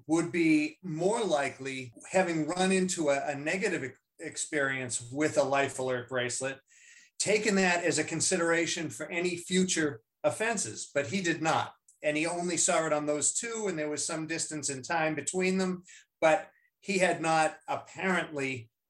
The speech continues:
checked for life alert bracelets, et cetera, even though his, his victims were all potentially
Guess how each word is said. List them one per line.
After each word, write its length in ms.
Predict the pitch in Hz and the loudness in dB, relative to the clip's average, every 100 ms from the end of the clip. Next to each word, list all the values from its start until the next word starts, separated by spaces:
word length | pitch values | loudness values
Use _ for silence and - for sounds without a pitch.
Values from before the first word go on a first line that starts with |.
| _ _ - | _ _ -4
checked 580 | - 175 156 - - - - | 0 2 2 0 -4 -4 -14
for 220 | - 147 | -2 0
life 320 | 135 139 143 | 4 4 2
alert 320 | 139 135 135 131 | 0 -2 -4 -2
bracelets, 680 | 135 135 - 127 - - - _ - | 0 0 0 -2 -4 -6 -10 _ -12
et 140 | 120 | -4
cetera, 320 | - 131 131 135 | 0 2 0 -2
even 320 | 202 202 202 | -4 0 2
though 260 | 170 151 156 | 8 8 6
his, 440 | 123 160 143 - - | 2 0 0 -4 -8
his 380 | 151 143 131 113 | -2 0 0 -2
victims 640 | 143 180 - 143 131 117 - | 0 0 0 -4 -4 -8 -4
were 200 | 131 135 | -2 4
all 460 | 143 160 143 113 _ | 6 6 6 0 _
potentially 720 | 131 123 160 170 131 123 120 | -8 0 0 0 -4 -4 -6